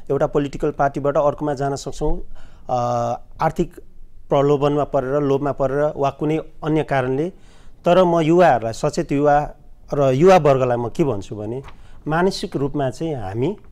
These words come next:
कसैको दास, कसैको दास हुनु हुँदैन। मानसिक रूपमा, यदि तपाईँ मानसिक रूपमा तपाईँ, अ, खुल्ला, स्वतन्त्र, निष्पक्ष हुनुभयो भने ढुक्क हुनुहोस्, हामी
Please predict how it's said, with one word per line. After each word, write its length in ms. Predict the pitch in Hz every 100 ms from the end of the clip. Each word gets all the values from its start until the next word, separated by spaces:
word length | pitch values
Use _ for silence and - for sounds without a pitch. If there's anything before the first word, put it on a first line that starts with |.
| -
कसैको 300 | 202 - 233
दास, 540 | 185 127 127 123 - - - - - - - - - -
कसैको 280 | - 240 202
दास 340 | 135 135 143
हुनु 140 | 123 104
हुँदैन। 280 | 95 101 104
मानसिक 540 | 127 165 220 - 208
रूपमा, 300 | 156 127 104 - - - - -
यदि 160 | 180 220
तपाईँ 260 | 226 220
मानसिक 440 | 208 202 208 247 196
रूपमा 420 | 196 202 208 202
तपाईँ, 520 | 262 - 151 170 160
अ, 200 | 135 127
खुल्ला, 420 | 117 - 180 185 160
स्वतन्त्र, 520 | - 170 196 202 175
निष्पक्ष 500 | 165 - - 180 220
हुनुभयो 360 | 156 127 120
भने 220 | 113 147 202 - - - - 120
ढुक्क 180 | 123
हुनुहोस्, 460 | 160 123 151 190 - - - - - - - - - - -
हामी 460 | 107 131 156 220